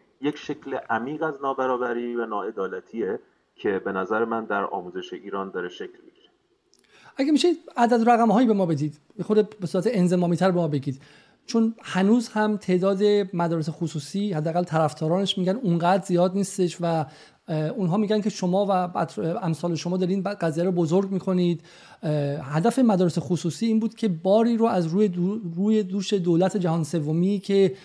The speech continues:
Speaker 2: زیر فشارهای تحریم و فشارهای دیگه است برداره، تا این دولت به جای اینکه توی نیاوران و توی اقدسیه بیاد مدرسه بسازه، بتونه بیشتر تمرکز کنه روی سیستان، بلوچستان، کردستان و مناطق فقیرنشین.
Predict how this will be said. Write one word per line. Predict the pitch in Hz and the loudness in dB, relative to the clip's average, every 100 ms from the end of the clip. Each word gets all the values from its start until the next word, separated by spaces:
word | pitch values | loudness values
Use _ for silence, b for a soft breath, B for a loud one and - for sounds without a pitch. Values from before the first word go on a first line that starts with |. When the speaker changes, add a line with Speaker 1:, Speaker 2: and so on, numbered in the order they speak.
| B | B
Speaker 2:
زیر | 160 165 226 | -4 2 2
فشارهای | 208 175 170 170 | 2 -2 0 0
تحریم | 185 175 143 180 170 | 0 -2 -2 -2 -2
و | |
فشارهای | 156 156 170 151 | -4 -4 -2 0
دیگه | 156 151 | 0 2
است | 175 - | 0 2
برداره، | 175 214 196 180 170 156 B B | 2 4 2 0 0 -2 B B
تا | - | 0
این | 220 | 2
دولت | 226 196 208 220 - | 4 2 2 0 -2
به | 190 | 0
جای | 208 | 2
اینکه | 226 220 | 0 0
توی | 220 | 0
نیاوران | 208 196 175 175 202 185 | 2 2 4 2 2 0
و | 175 | -2
توی | - 196 190 185 B B | -2 0 2 0 B B
اقدسیه | 180 165 175 - 208 226 | -2 0 -2 0 0 2
بیاد | 202 156 | 2 2
مدرسه | 165 165 156 170 | 0 0 0 -2
بسازه، | 156 180 156 214 233 220 B B _ | 0 0 2 4 4 0 B B _
بتونه | 262 254 247 247 | -4 0 0 0
بیشتر | 214 190 - 220 233 - - | -2 -4 0 0 0 -4 -4
تمرکز | 190 185 180 233 226 | 0 2 0 -2 -2
کنه | 214 202 | -2 0
روی | 190 202 | 0 -2
سیستان، | 185 143 165 | -2 -4 -2
بلوچستان، | 165 151 156 156 185 185 | 0 0 -4 -2 -2 0
کردستان | 175 160 156 147 196 | -2 -2 -2 -2 -2
و | 185 | 0
مناطق | 170 160 190 202 | 0 -2 -2 -2
فقیرنشین. | - 165 160 151 151 - 170 | 0 0 2 2 2 2 0